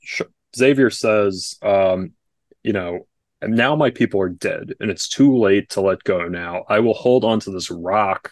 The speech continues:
as it sinks. But as long as I live, I will not let their memory be desecrated by those who are bathed in blood." And it's like, he, he's, he's not, he's going to keep people off of Krakoa,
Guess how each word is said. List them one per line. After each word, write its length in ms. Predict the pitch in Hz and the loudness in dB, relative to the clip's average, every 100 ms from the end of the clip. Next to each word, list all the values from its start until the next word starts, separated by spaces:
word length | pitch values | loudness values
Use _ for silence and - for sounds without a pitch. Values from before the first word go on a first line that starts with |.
| - | -6
as 140 | 101 | -6
it 100 | - | -6
sinks. 600 | - - - - - - - - - - _ _ | -2 -2 -2 -6 -12 -12 -18 -20 -20 -20 _ _
But 60 | 110 | -2
as 100 | 101 | 2
long 160 | 117 | 2
as 100 | 139 | 4
I 120 | 131 117 | 4 4
live, 360 | 104 104 101 | 6 4 4
I 140 | - 98 | 2 0
will 120 | 98 | 0
not 220 | 107 123 | -2 -2
let 220 | 107 104 | -2 -4
their 100 | - | -2
memory 440 | 95 95 104 104 101 | -2 -2 0 2 0
be 120 | 95 | -2
desecrated 680 | 85 95 - - 104 90 85 | -4 -4 -4 -2 0 0 -2
by 100 | 90 | 0
those 580 | 90 95 95 98 - _ | 2 2 2 0 -4 _
who 140 | 123 104 | -2 0
are 120 | 87 | -2
bathed 580 | - 95 95 95 85 - | -2 0 2 2 0 -8
in 200 | 92 82 | -10 -6
blood." 540 | 90 95 95 - - _ - | -4 0 0 -4 -12 _ -10
And 200 | 95 90 | -10 -8
it's 180 | - - | -8 -6
like, 220 | 90 - _ _ _ _ _ _ _ _ _ _ _ _ _ _ | -8 -10 _ _ _ _ _ _ _ _ _ _ _ _ _ _
he, 380 | - 127 107 98 | -8 -4 -2 -4
he's, 300 | - 143 131 | 0 2 2
he's 220 | 131 120 | 0 -2
not, 280 | 139 143 127 - | 2 2 0 -2
he's 760 | - 123 120 107 - - - _ _ _ - | -2 0 0 -2 -6 -6 -10 _ _ _ -4
going 320 | 107 127 151 | 2 4 2
to 120 | 139 | -2
keep 260 | 98 135 131 | 0 0 0
people 280 | 127 123 101 | -2 0 2
off 280 | 87 101 107 | 2 2 -2
of 120 | 87 | -10
Krakoa, 680 | - - 120 104 80 87 | -10 0 2 4 2 0